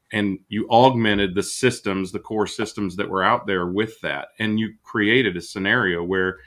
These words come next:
you managed an aspect of the business from beginning to end, every single nit, nook, and cranny, uh, in a, in a single system. And that,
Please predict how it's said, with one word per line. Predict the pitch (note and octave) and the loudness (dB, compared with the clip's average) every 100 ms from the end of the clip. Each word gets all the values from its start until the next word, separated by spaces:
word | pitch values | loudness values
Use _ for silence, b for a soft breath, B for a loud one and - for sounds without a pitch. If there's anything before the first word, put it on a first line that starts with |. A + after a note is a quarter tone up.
| b b | b b
you | G#2+ | -4
managed | G#2+ A2 A#2 G#2+ - | -2 0 0 -2 -4
an | G2 | -8
aspect | F#2+ G#2 G#2 - G#2 G2 | -2 -2 -2 -2 -4 -2
of | G2+ | -4
the | F#2 | -4
business | F#2 G#2+ C3 C3+ | -2 -2 -2 -8
from | - G#2+ F#2+ - - | -6 -4 -4 -6 -8
beginning | G2 G#2 A#2 A#2+ - | -4 0 2 2 -2
to | - | -6
end, | G2+ G2 G2 - | -4 -4 -4 -4
every | A#2 B2 A2 | -4 -2 -6
single | - A2+ G#2+ G2+ G2 _ _ _ _ _ | -6 -6 -4 -4 -6 _ _ _ _ _
nit, | A2 A#2 A#2 B2+ C3+ G#2 | -10 -4 0 2 2 0
nook, | G#2+ A#2+ B2+ | 0 2 0
and | - A#2+ | -4 -4
cranny, | A#2 A#2 B2 B2 B2 b b b b b - | 0 0 0 -4 -8 b b b b b -10
uh, | G2 F#2 | -8 -4
in | A2+ | -4
a, | A2 A#2+ | -4 -4
in | A2+ | -4
a | - _ | -4 _
single | - - C3+ A#2 G2+ | -14 -2 0 0 -2
system. | - B2 - F#2+ F2 | 0 -2 -2 -8 -4
And | G2 | -2
that, | G2+ G#2 | 0 -2